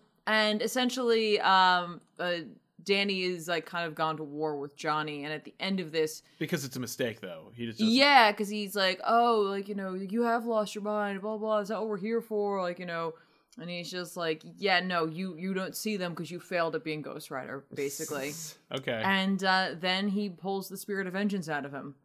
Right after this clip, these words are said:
Speaker 2: Oh.
Speaker 1: And so, like, he's just Danny Ketch now.
Speaker 2: Okay.
Speaker 1: So I was like, "Okay." So, like, Danny Ketch is literally going to have to get over himself and re-embrace, like, being Ghost Rider
Speaker 2: Mm-hmm.
Speaker 1: in order to become Ghost Rider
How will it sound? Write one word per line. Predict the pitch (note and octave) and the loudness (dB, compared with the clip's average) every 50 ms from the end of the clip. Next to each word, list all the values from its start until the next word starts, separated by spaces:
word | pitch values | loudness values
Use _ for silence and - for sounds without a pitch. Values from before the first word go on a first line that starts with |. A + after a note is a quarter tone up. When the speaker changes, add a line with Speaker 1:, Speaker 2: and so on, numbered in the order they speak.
| _ _ | _ _
Speaker 2:
Oh. | - D3+ F#3+ A3 G#3 C#3+ A2+ G#2+ - _ _ _ _ _ _ _ _ - | -4 0 2 4 4 2 0 -4 -8 _ _ _ _ _ _ _ _ -10
Speaker 1:
And | F3+ F3+ E3 | -10 -8 -8
so, | - - F3+ E3+ | -6 -4 -2 -2
like, | E3 D#3+ D#3 | -2 -2 -2
he's | F3+ F3+ D#3 - | -4 -6 -8 -6
just | F3 F3 D#3 - | -8 -8 -8 -6
Danny | F3 E3 D#3+ D#3+ | -6 -6 -6 -6
Ketch | - F3 E3+ E3+ - - | -4 -4 -6 -6 -6 -8
now. | - C3+ E2+ - C#3 _ _ _ _ _ _ - | -10 -10 -10 -12 -14 _ _ _ _ _ _ -6
Speaker 2:
Okay. | - C#3+ D3 - C#3+ C3 C3 C#3 C3+ _ _ _ _ _ _ _ | -6 -4 -2 0 0 0 0 -2 -6 _ _ _ _ _ _ _
Speaker 1:
So | - - - E3+ | -14 -6 -2 0
I | D#3+ | 0
was | D#3+ D#3 | 0 0
like, | E3+ E3 D3+ - - | 0 -2 -2 -2 -4
"Okay." | - F#3 G3+ B3+ C4+ D#4 E4+ B3+ E3 C3+ - _ _ _ _ _ _ _ _ _ _ | -6 -6 -2 0 2 2 2 2 0 -2 -6 _ _ _ _ _ _ _ _ _ _
So, | - - A#3 | -2 2 2
like, | A3+ G#3 G#3 | 4 4 4
Danny | G#3 G#3+ A#3 B3+ | 4 4 4 4
Ketch | B3 B3 A#3+ A3 | 2 2 0 0
is | G#3+ G3 | 0 -2
literally | F#3 F#3 F#3+ F3+ G3 G3 F#3+ | -2 -2 -4 -2 -2 -4 -4
going | F3+ E3+ F3+ F#3 F3+ | -2 -2 -4 -4 -4
to | F3 | -4
have | F3 D#3 | -6 -6
to | E3+ E3 | -8 -6
get | C#3+ F3 E3 D#3+ | -2 0 2 2
over | D#3 E3 E3+ F3+ G3+ | 2 0 0 0 0
himself | A3 G#3+ G3+ F#3 G#3 G3+ G#3 G#3 G#3 | 0 0 0 2 2 2 2 2 0
and | - E3+ D3+ | -4 -10 -8
re-embrace, | D#3 E3+ F3 F3 E3+ D3+ C#3+ D#3 D#3+ E3+ F3+ F3 - - - - - _ _ _ _ - | -8 -8 -6 -6 -6 -4 -2 -2 -2 -2 -2 -6 -8 -14 -16 -20 -20 _ _ _ _ -8
like, | - F3 E3+ D#3+ - - - _ _ - D#3 | -2 0 0 0 0 -2 -8 _ _ -16 -10
being | - F#3 F3+ F#3 F#3+ F#3 F#3 F#3 F3 | -8 -6 -2 -2 -2 -2 -2 -4 -4
Ghost | E3 E3+ E3+ G#3+ A3 - | -4 -4 -4 -4 -4 0
Rider | C4 B3 B3 C4 C4 C#4+ D4 C#4+ C#4+ C#4 C#4+ | 4 6 6 6 6 6 6 6 6 4 0
Speaker 2:
Mm-hmm. | - C3 - - C3 C3 | -4 -6 -6 -4 -4 -4
Speaker 1:
in | F3+ F#3 | -4 -2
order | F#3 F3+ F3+ E3 | -2 -2 -2 -4
to | D#3 E3+ | -6 -8
become | D#3+ D#3+ - E3+ D#3+ D#3 | -8 -6 -6 -6 -4 -4
Ghost | - D3+ D3 D3 - D#3+ | -2 -4 -4 -4 -4 -4
Rider | D3 C#3 C3+ C#3 C3+ C3+ C3+ | -4 -2 -2 -4 -6 -8 -10